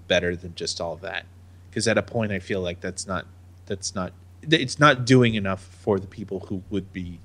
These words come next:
contributing to us. That's all. I wanna, basically what I'm saying, wanna do right by everybody. That's all.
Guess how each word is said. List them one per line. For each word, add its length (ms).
contributing 520
to 160
us. 300
That's 200
all. 180
I 60
wanna, 240
basically 380
what 140
I'm 80
saying, 280
wanna 200
do 140
right 220
by 160
everybody. 480
That's 180
all. 140